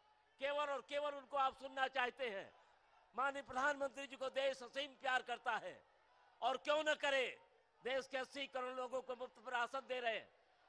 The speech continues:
क्यों न करें मित्रों, आज उन बहनें बेटियां सुरक्षित हैं, क्यों न करें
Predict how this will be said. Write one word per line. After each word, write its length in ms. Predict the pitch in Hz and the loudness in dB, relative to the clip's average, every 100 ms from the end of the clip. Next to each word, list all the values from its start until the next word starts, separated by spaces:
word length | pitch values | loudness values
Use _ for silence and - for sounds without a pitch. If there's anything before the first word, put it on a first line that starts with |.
| - | -4
क्यों 200 | 285 311 | 0 2
न 100 | 302 | 2
करें 300 | 302 302 302 | 0 2 2
मित्रों, 420 | 294 294 294 294 262 170 - _ _ 233 | 0 -4 2 4 2 -2 -16 _ _ 0
आज 280 | 262 262 | 2 2
उन 120 | 262 233 | -2 -4
बहनें 400 | 262 285 277 208 | 0 2 0 0
बेटियां 420 | 240 269 294 277 | -2 -2 -2 -4
सुरक्षित 540 | - 247 294 320 311 285 | -2 -4 -4 -6 -4 -2
हैं, 240 | 233 120 - _ - _ 294 | -2 -4 -14 _ -20 _ 0
क्यों 200 | 311 320 | 2 2
न 100 | 294 | 0
करें 440 | 294 277 269 | 2 2 2